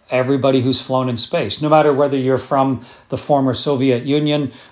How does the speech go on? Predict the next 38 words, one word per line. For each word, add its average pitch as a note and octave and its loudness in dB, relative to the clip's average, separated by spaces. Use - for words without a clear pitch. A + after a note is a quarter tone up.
or, A#2 -2
or A2+ 0
the A2 -8
United B2 0
States C#3 0
or, G#2+ -6
you A2+ -8
know, G#2 -6
all D3+ 4
the C#3+ -2
other C#3+ 0
countries A#2+ -6
that A#2 -6
have A2 -8
flown, G#2+ -6
Canada C3 -2
included. A#2 -2
And D3+ -2
so E3+ 4
I E3 4
was F#3+ 4
president D#3 -2
of C#3 -8
the B2+ -2
Association A#2+ -4
of G#2+ -8
Space A#2+ -6
Explorers G#2+ -10
for A#2+ -10
several A2+ -6
years. A2 -8
And C3+ -8
so D#3+ -2
I D3+ -2
got E3+ 2
to D#3+ -6
know D3 0
everybody. B2 -6